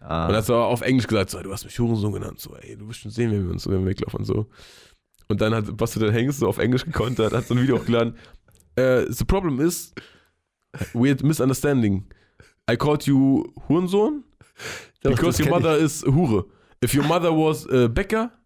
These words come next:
Speaker 2: I will call you Bäckersohn. <laughs> Ist doch klar. Naja.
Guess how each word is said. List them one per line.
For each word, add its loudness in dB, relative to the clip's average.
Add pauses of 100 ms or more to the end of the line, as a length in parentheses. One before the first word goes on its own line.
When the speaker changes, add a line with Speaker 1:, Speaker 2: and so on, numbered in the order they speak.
Speaker 2:
I 0
will 2
call 0
you 2
Bäckersohn. 0 (360)
<laughs> -6
Ist -2
doch -4
klar. 0 (1800)
Naja. 0